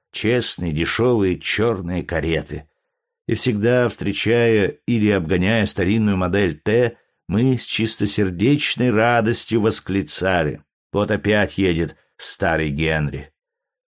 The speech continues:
Старый Генри чуть дышит. Всё в нём трясётся. От брезентового навеса остались клочья,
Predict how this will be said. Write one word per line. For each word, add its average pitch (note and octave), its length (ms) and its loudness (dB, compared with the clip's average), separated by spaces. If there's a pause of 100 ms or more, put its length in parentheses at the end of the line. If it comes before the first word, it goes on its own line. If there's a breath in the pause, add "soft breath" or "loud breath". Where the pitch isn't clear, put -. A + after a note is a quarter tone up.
(200)
Старый E3 340 0
Генри C#3+ 600 4 (120)
чуть A2+ 320 -2
дышит. G#2+ 640 0 (560)
Всё D3+ 260 2
в B2+ 60 2
нём G#2+ 180 0
трясётся. - 800 -2 (340)
От G2+ 140 -2
брезентового A2 800 2
навеса A#2+ 720 2
остались G#2 560 -2
клочья, C3 760 0